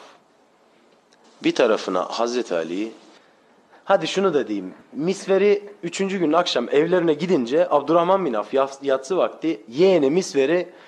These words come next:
çağırıyor. "Ali ile Osman'ı bana çağır." diyor. Misver diyor ki, "Önce Ali'yi mi çağırayım, Osman'ı mı?" "Fark etmez." diyor, "git çağır." Misver önce Ali'ye gidiyor, Hazreti Ali'ye gidiyor.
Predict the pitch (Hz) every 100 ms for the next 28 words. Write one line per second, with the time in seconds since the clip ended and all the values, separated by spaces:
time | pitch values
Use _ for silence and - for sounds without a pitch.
0 | _ - 139 123 92 78 - _ _ _
1 | _ - 196 185 151 175 175 143 151 123
2 | 123 107 95 82 78 - _ _ _ _
3 | _ _ _ _ _ _ _ 139 143 190
4 | 196 180 262 - 110 - _ _ _ _
5 | _ _ _ _ _ _ _ _ _ _
6 | _ 165 202 202 180 208 220 220 208 208
7 | 202 156 - 139 113 82 80 - _ _
8 | _ 247 233 156 - 104 92 87 87 127
9 | - 107 82 73 - 127 143 202 208 208
10 | 220 208 185 170 143 104 92 98 110 131
11 | 113 98 87 82 78